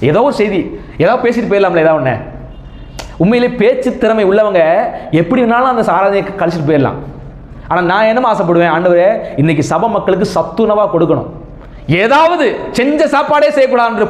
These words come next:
புதுசா கொடுக்கலான்ற கிருபை செய்யுங்க." அப்படி சத்துணவை கொடுத்து நான் பிரயாசப்படுறேன் ஒவ்வொரு வாரமும்.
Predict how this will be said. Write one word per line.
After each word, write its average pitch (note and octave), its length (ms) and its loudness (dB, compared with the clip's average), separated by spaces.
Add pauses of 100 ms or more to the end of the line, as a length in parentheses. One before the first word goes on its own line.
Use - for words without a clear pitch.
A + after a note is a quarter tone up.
புதுசா E4 360 2
கொடுக்கலான்ற A#3+ 540 2 (220)
கிருபை C4 300 2
செய்யுங்க." G#3 440 2 (2750)
அப்படி C#3 400 0 (440)
சத்துணவை F3+ 460 0
கொடுத்து F3 320 0
நான் D#3+ 240 0
பிரயாசப்படுறேன் E3 580 0 (200)
ஒவ்வொரு E3 280 2
வாரமும். C#3 420 0